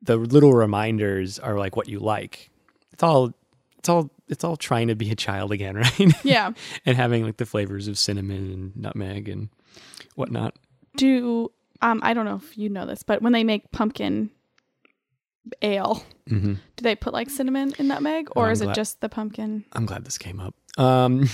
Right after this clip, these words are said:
Speaker 1: <laughs> so some, some of them are spiced, y-, like, so, like, literally are adding the spices to
Speaker 2: Mm-hmm.
Speaker 1: them.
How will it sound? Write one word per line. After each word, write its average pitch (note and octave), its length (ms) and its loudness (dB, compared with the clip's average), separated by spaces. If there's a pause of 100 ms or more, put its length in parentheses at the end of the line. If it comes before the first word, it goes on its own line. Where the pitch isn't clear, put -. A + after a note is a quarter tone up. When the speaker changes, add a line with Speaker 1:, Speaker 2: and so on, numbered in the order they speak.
(320)
Speaker 1:
<laughs> - 400 -20
so C3+ 560 4 (480)
some, E3+ 240 4
some F3+ 180 4
of A3 60 8
them G#3 100 6
are C3 200 8
spiced, - 680 -2
y-, A#2+ 320 -12 (120)
like, G#2+ 260 -4 (160)
so, G#2+ 240 -2
like, G2+ 180 -4
literally A2+ 300 6
are G2+ 180 -2
adding F#2+ 320 -4
the G2+ 140 -6
spices F#2 420 -6
to - 100 -8
Speaker 2:
Mm-hmm. B3+ 120 4
Speaker 1:
them. G2 200 -2